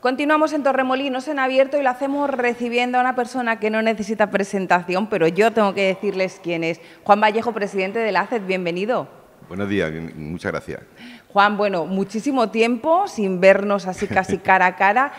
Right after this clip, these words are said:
Speaker 1: en el programa, porque por la calle y por todos los eventos que habéis tenido sí nos hemos visto y además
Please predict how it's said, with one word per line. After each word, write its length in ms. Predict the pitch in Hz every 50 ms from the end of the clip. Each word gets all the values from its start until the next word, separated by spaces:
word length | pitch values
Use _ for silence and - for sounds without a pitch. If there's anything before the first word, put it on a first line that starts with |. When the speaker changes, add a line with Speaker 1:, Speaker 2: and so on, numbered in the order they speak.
| - - - - - - _
Speaker 1:
en 140 | - 196 180
el 120 | 175 165
programa, 540 | - 170 170 151 160 180 247 320 320 233 185
porque 240 | - 165 135 160 156
por 140 | 135 147 139
la 160 | 139 135 135
calle 240 | - 160 170 180 190
y 40 |
por 200 | 196 - 208 196
todos 180 | 196 214 214 202
los 140 | 208 202 -
eventos 280 | 208 208 202 208 208
que 60 | - 214
habéis 220 | 202 202 202 208
tenido 360 | 214 208 208 214 208 240 254
sí 380 | 254 - - 226 214 202 190 - 190
nos 180 | 175 175 -
hemos 240 | 196 202 202 208 202
visto 420 | 247 262 254 - - 302 330 349 - - - - - - _
y 100 | - 208
además 420 | 202 202 202 202 220 233 285 339